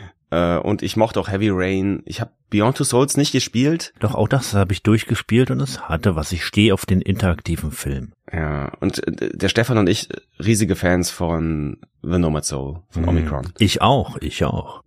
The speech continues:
Speaker 1: Ja. Vor allem natürlich wegen dem guten alten David Bowie Soundtrack. Extra für das Spiel komponiert. <laughs>
Speaker 2: Ja, das stimmt.
Speaker 1: Ja. Nee, aber das war Interstate seventy-six.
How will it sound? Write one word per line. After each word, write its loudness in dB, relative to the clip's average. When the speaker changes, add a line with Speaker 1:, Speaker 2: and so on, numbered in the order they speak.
Speaker 1:
Ja. -2
Vor 0
allem 0
natürlich -2
wegen 0
dem 0
guten -2
alten 0
David 4
Bowie 6
Soundtrack. -2
Extra -6
für -4
das 0
Spiel 2
komponiert. -4
<laughs> -8
Speaker 2:
Ja, 0
das -4
stimmt. 0
Speaker 1:
Ja. -4
Nee, 6
aber 0
das -2
war 2
Interstate -2
seventy-six. -8